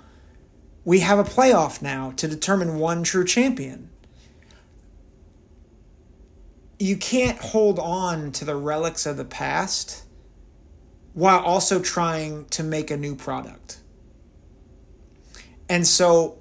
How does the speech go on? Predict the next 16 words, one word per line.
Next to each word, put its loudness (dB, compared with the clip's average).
I, -8
I'm, -2
this 4
is 0
my 2
whole 0
thought. -2
I -2
think 4
the 2
state 2
of -4
college -2
football -4
is, -6
I, 0